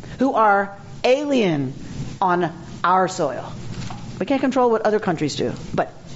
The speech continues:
in the land of Israel, this land flowing with milk and honey, there are thirty-six times the Torah exhorts us, more than any other thing in the Torah,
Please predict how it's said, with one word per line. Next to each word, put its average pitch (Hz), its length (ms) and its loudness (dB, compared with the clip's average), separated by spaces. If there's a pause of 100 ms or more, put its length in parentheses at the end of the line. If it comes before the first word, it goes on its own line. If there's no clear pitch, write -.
(180)
in 156 100 2
the 170 80 4
land 285 240 4
of 277 80 2
Israel, 226 320 4
this 190 140 -6
land 269 220 2
flowing 262 260 2
with 269 100 4
milk 262 180 4
and 269 80 2
honey, 262 220 4
there 254 260 4
are 240 200 4
thirty-six 302 680 2
times 285 600 2 (340)
the 233 100 2
Torah 254 460 4
exhorts 254 480 4
us, 202 160 2
more 240 140 4
than 240 160 2
any 320 360 4
other 311 480 4 (960)
thing 320 180 6
in 294 80 4
the 294 80 2
Torah, 269 500 4